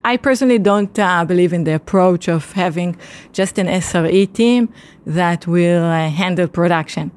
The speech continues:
I think that in order to have a very successful SaaS offering, you need to make sure that the developer at the end of the day looks at production, understand what happens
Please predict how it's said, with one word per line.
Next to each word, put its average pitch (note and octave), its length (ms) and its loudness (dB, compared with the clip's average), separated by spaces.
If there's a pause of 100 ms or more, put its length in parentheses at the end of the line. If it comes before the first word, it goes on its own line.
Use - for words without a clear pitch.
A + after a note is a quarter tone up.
(360)
I E3 120 -2
think G3+ 260 -2
that F3+ 220 -2
in F3 100 0
order F3+ 300 2
to F#3 100 -4
have E3 300 0
a E3 60 -2
very E3+ 280 -2
successful E3+ 640 -4
SaaS F3 500 -4 (480)
offering, B3 640 0
you E3+ 180 -2
need E3+ 300 0
to F3+ 80 -4
make E3+ 220 -2
sure F3+ 280 0
that D#3+ 260 -2 (520)
the E3 160 0
developer E3+ 720 2
at D#3 140 0
the D#3+ 100 0
end E3 180 -2
of D3 140 -4
the E3+ 60 -4
day F#3+ 440 2 (440)
looks G#3 380 2
at F#3+ 160 -4
production, F3 480 -2
understand F3 540 -2
what F3+ 180 0
happens F3 480 -4